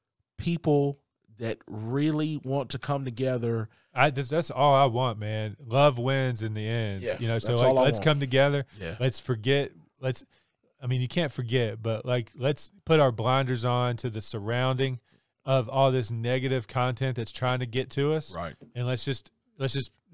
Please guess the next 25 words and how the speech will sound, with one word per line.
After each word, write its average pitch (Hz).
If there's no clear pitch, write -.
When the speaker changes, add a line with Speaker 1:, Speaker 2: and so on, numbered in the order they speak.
Speaker 2:
burrow 143
through 139
that 120
and 113
just 110
get 127
to 123
the 117
light. 113
Speaker 1:
Yep. 82
Speaker 2:
You 101
know? 101
Speaker 1:
I 101
agree. 95
Speaker 2:
So 87
I 123
think 143
that's 127
a 117
good 123
ending 127
point. 131
Speaker 1:
Yeah. 110
Speaker 2:
Dude, 143
always 127